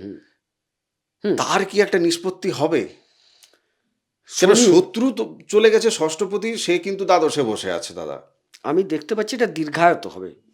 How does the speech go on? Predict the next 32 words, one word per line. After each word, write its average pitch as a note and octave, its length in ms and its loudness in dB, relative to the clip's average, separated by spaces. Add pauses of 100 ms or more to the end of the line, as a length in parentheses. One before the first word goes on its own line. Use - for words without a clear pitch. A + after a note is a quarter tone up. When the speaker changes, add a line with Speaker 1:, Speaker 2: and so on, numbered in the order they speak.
(120)
Speaker 1:
উম, G2+ 180 -20
সমাধান E3+ 560 -2
দেখছি A2+ 360 -8
না। D2+ 200 -18
কেন D#3+ 200 0
দেখছি F#3+ 260 -4
না G3+ 80 0
বলছি, F3 400 -2 (120)
Speaker 2:
হ্যাঁ। A#2 140 -6
Speaker 1:
নবমে D#3 340 -2
শনি G3 260 -4
বসে G#3 300 0
আছে। B2+ 200 -2
দেখো, F#3+ 220 2
Speaker 2:
হুম। B2 180 0 (260)
Speaker 1:
নবমে D#3+ 340 -2
শনি G3 340 -4
বসে F3+ 340 -2
ষষ্ঠের F3 500 -4
ঘরে G3 160 -6
দৃষ্টি B2+ 380 -8
রেখেছে। F2 360 -16 (600)
Speaker 2:
হুম। G2+ 220 -4 (400)
Speaker 1:
তাহলে E3+ 160 0
ষষ্ঠর F3+ 400 -8
ঘর G#3+ 200 0
মানে A#3 240 -2
তো B3 60 -6
সেই B3 180 0
আইনের A#3+ 340 8
ঘর। C3 160 -2 (380)
Speaker 2:
আচ্ছা। A2+ 360 -10